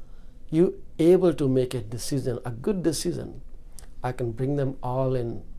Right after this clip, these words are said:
with me and give you free consultation. Paul Chima, six four seven,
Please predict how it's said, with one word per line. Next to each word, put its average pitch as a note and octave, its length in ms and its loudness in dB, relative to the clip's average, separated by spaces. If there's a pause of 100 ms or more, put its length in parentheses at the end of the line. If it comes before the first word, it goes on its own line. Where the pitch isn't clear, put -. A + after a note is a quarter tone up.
with C3+ 200 0
me B2+ 420 0 (480)
and D#3 240 2
give F3 220 2
you C3+ 240 -2
free D#3+ 280 0
consultation. B2+ 1000 -6 (1000)
Paul F#3 360 4
Chima, C3+ 580 -2
six - 400 -4
four E3+ 260 -2
seven, C3 560 -2